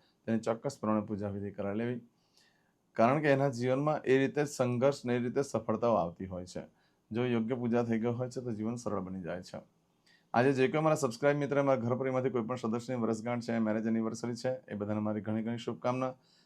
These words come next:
તમારા જીવનમાં ખૂબ પ્રગતિઓને થાય, ભગવાન શંકર તમારી બધી મનોકામના પૂર્ણ કરે એવી હું સોમનાથ દાદાને પ્રાર્થના કરું છું.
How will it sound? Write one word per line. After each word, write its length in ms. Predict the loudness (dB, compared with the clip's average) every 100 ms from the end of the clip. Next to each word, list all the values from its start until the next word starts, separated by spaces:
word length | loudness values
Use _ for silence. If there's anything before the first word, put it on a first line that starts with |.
| _
તમારા 220 | 4 6
જીવનમાં 280 | 6 4 0
ખૂબ 220 | 0 -4
પ્રગતિઓને 500 | -2 0 0 0 0
થાય, 140 | 2 0
ભગવાન 340 | 0 -2 -4
શંકર 380 | -4 -4 -4 -6
તમારી 260 | -4 -4 -4
બધી 200 | -6 -6
મનોકામના 480 | -8 -8 -8 -8
પૂર્ણ 220 | -10 -10 -8
કરે 200 | -8 -8
એવી 220 | -8 -8
હું 100 | -8
સોમનાથ 360 | -8 -8 -8
દાદાને 320 | -6 -6 -6 -6
પ્રાર્થના 400 | -4 -4 -4 -2
કરું 200 | 0 0
છું. 240 | -2 -6